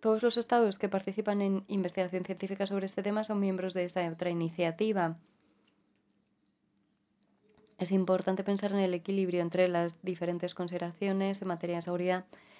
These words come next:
Hay diferentes países que han, eh, presentado ya iniciativas sobre estos temas y, mm, Otro de los aspectos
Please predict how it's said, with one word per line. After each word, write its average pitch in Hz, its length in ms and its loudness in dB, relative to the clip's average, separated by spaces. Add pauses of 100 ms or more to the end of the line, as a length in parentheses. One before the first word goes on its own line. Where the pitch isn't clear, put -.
(140)
Hay 196 120 0
diferentes 190 420 0
países 196 400 2
que 202 120 0
han, 196 460 4
eh, 175 300 -4
presentado 180 460 -2
ya 185 120 -2
iniciativas 185 560 0
sobre 180 240 0
estos 185 340 -2
temas 202 560 2 (480)
y, 214 220 -2
mm, 202 380 0 (1500)
Otro 233 240 4
de 247 120 4
los 202 240 -4
aspectos 202 920 -2